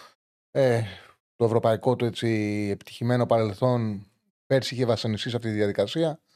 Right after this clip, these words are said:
Δεν ήταν ανταγωνιστικός. Ο παοκ πέρσι στο Conference και αυτός είχε, ε, έκανε πέρσι στο Conference μια προσπάθεια καλύτερη από τους υπόλοιπους. Ε,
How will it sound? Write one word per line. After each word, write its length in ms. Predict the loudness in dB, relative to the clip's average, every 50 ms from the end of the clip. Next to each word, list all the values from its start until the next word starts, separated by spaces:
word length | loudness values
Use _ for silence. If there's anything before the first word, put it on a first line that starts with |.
| _ _ _ _ _ _ _ _ _ _
Δεν 140 | 0 0 2
ήταν 180 | 2 2 0
ανταγωνιστικός. 840 | 0 0 0 -2 -2 -2 -4 -4 -4 -2 0 2 2 2 0 -2 -8 -18 -20 _ _
Ο 140 | _ -2 0
παοκ 380 | 4 6 6 6 6 6 4 0
πέρσι 320 | 0 0 0 0 0 -4
στο 160 | -4 -4 -2 0
Conference 500 | 0 0 0 2 0 -2 -2 -4 -6 -12 -16 _ _ _ _ _ _ _ _ _ _ _ _ _ _
και 120 | 0 2
αυτός 560 | 2 2 2 2 2 2 0 -2 -6 -10 -14 _ _ _ _
είχε, 300 | -4 -4 -2 -2 -2 -2 -2 -2 -2 -2 -2 -4 -4 -4 -6 -6 -6 -6 -8 -8 -8 -10 -10 -10 -10 -10 -10 -12 -12 -14 -18 _ _ _ _ _ _ _ _ _ _ _ _ _ _ _ _ _ _ _ _ _ _ _ _ _ _
ε, 340 | -6 -6 -4 -4 -2 -2
έκανε 580 | 0 2 2 2 2 0 -4 -6 -10 -12 -16 -20 _ _
πέρσι 340 | -8 -6 -6 -6 -8 -8
στο 140 | -6 -8 -6 -2
Conference 340 | -2 -2 -2 -2 -6 -6
μια 160 | -4 -4 -6 -4
προσπάθεια 640 | -6 -8 -6 -2 -2 -2 0 -2 -4 -4 -4 -6 _ -20 -20 _ _ _ _
καλύτερη 360 | 0 2 2 2 2 -2 -4
από 140 | -4 -4 -8
τους 100 | -10 -10
υπόλοιπους. 560 | -6 _ -2 0 0 -2 -4 -8 -12 -14 -16 _ _ _ _ _ _ _ _ _ _
Ε, 580 | -6 -2 0 2 2 2 2 2 0 0 -2 -4